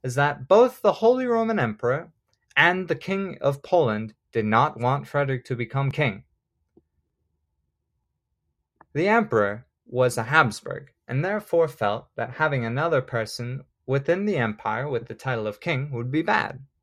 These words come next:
He already held both royal titles of the King of the Romans and the King of Bohemia. The emperor didn't want to have another king mucking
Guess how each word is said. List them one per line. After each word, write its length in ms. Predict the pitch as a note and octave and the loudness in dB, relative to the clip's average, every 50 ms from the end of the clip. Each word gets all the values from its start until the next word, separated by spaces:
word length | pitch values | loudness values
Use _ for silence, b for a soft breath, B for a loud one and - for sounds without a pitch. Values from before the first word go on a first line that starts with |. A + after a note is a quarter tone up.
| _ _ _ _ _ B B B B B B | _ _ _ _ _ B B B B B B
He 160 | B A#3+ B3+ B3+ | B 0 2 4
already 340 | B3 A#3+ A#3 G#3+ G#3+ G3+ | 4 4 4 2 2 0
held 380 | D3 - F#3+ F#3 F3 F3 D3+ B2 | 0 2 2 4 4 2 2 4
both 320 | D#3+ E3 E3+ E3 - - | 6 6 6 6 4 0
royal 340 | C3 C3+ D3 D#3 E3+ E3+ D#3+ | 0 2 2 4 2 2 0
titles 600 | C#3+ - - D#3+ D3 A2+ G2+ G#2 G#2+ A#2 A#2 - | 0 0 0 0 2 2 0 -2 -2 -4 -8 -10
of 380 | - - B2+ B2 A#2+ B2 - - - | -6 -4 -4 -4 -6 -8 -14 -12 -10
the 100 | C3 B2+ | -10 -10
King 380 | - - C3+ C#3 D3 D#3 D3+ | -6 -4 -2 -2 -2 -4 -6
of 160 | A#2+ A#2+ A2+ | -6 -6 -4
the 100 | - C3+ | -2 0
Romans 480 | C#3 D3+ C3+ G#2 G2+ G#2 B2 C#3 C#3 - - - | 0 0 0 0 -2 -4 -6 -8 -8 -10 -8 -6
and 200 | C#3+ D3+ E3+ E3+ | -4 -4 -2 -4
the 60 | D#3 | -6
King 260 | C#3 - - B2+ A#2 | -6 -4 -4 -2 -2
of 180 | A2+ A#2 A#2 - | -2 -4 -4 -4
Bohemia. 540 | D#3 D#3 C#3+ A3 G#3+ C#3+ G#2 F#2+ - - - _ _ _ _ _ _ _ _ _ _ _ _ _ b b b b b b b b b b _ _ - | -4 -2 0 0 0 0 0 -2 -6 -12 -18 _ _ _ _ _ _ _ _ _ _ _ _ _ b b b b b b b b b b _ _ -6
The 120 | - F#3 | -2 2
emperor 580 | G3 G#3 G#3+ G3+ - F#3+ F#3+ F#3+ F3+ E3+ C3+ - | 4 4 4 4 4 4 4 6 6 4 4 0
didn't 560 | - - - D#3 F3 F3+ F#3+ F3+ D#3 A2 G#2 | -2 -4 -2 0 0 0 0 -2 -4 -4 -2
want 340 | G#2+ G#2+ A2 A2+ C3 C3+ - | -2 -2 -2 -2 -6 -10 -12
to 100 | - B2+ | -10 -8
have 260 | A#2 A2+ A#2 A#2 A2 | -4 -2 -2 -2 0
another 280 | A2+ A#2 A#2+ B2 A#2+ A#2 | 0 0 2 2 2 0
king 360 | A#2 - - A#2 A2 A#2+ B2 | 0 -2 -4 -4 -4 -4 -2
mucking 560 | A#2 G#2+ G2+ - - G#2+ G#2+ G#2+ A2 A#2+ A#2+ | -2 -2 -2 -4 -4 -6 -6 -6 -6 -8 -12